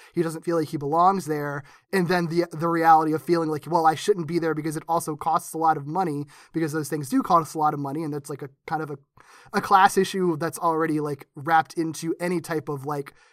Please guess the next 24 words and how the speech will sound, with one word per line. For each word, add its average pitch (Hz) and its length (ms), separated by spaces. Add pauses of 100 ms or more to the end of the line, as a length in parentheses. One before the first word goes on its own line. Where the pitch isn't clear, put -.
(140)
educational 156 640
opportunities, 139 600
right? 139 220
Like, 135 140
whether 143 160
you're 139 80
talking 139 260
about 131 180
college 175 460
or 147 60
whether 143 180
you're 135 80
talking 135 260
about 135 140
going 135 140
to 135 80
private 165 320
school, 151 400 (160)
that's 180 200
always 156 200
gonna 151 200
be 143 120
a 139 60
thing. 147 420